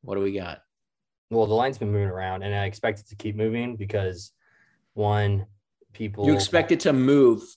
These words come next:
Speaker 1: thr-, like, in the Colts' favor still?
Speaker 2: Yeah. I think it's gonna,
Speaker 1: So
Speaker 2: it's gonna
Speaker 1: through the key number of three.
Speaker 2: I think it's, no, it's gonna swing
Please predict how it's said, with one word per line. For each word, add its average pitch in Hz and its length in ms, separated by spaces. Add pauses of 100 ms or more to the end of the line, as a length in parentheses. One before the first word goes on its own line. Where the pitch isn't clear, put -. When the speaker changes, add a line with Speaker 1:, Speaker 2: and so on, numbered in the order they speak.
(440)
Speaker 1:
thr-, 123 240
like, 110 380
in 131 100
the 120 80
Colts' 110 260
favor 92 300
still? - 380 (1400)
Speaker 2:
Yeah. 117 280 (1200)
I 113 40
think 117 120
it's 104 100
gonna, 123 120
Speaker 1:
So 135 80
Speaker 2:
it's 123 120
gonna 127 100
Speaker 1:
through 156 120
the 151 100
key 147 200
number 127 300
of 107 120
three. - 280 (800)
Speaker 2:
I 113 100
think 127 160
it's, 104 100
no, 110 320 (240)
it's 104 140
gonna 123 140
swing 110 560